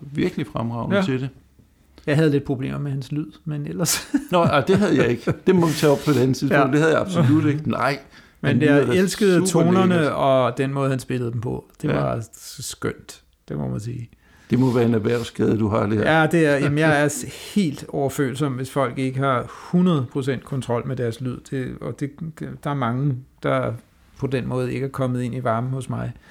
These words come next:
Speaker 2: som ellers måske burde have været det.
Speaker 1: Det må vi lige tale om på et
Speaker 2: <laughs>
Speaker 1: senere tidspunkt.
Speaker 2: Ja.
Speaker 1: Vi skal til at runde af, Frederik.
Speaker 2: Ja.
Speaker 1: Øh, det er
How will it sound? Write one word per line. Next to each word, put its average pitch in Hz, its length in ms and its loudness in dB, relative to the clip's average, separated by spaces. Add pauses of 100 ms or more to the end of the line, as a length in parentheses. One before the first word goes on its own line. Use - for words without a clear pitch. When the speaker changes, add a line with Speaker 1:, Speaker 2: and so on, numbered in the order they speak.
(340)
Speaker 2:
som 135 380 -6
ellers 151 420 -8 (500)
måske 143 260 -4
burde 131 260 -4
have 131 100 -2
været 131 220 -6
det. 135 100 -6 (460)
Speaker 1:
Det 135 100 4
må 127 120 6
vi 120 120 2
lige 113 200 4
tale 110 200 2 (220)
om 170 120 4
på 120 240 4
et 156 80 0
Speaker 2:
<laughs> 131 60 0
Speaker 1:
senere 120 280 2
tidspunkt. 113 560 -2
Speaker 2:
Ja. 62 100 2 (800)
Speaker 1:
Vi 143 100 4
skal 143 180 0
til 160 100 0
at 139 140 4
runde 127 200 4
af, 127 140 0
Frederik. 127 440 2
Speaker 2:
Ja. 120 120 4
Speaker 1:
Øh, 123 340 4
det - 20 -14
er 139 60 2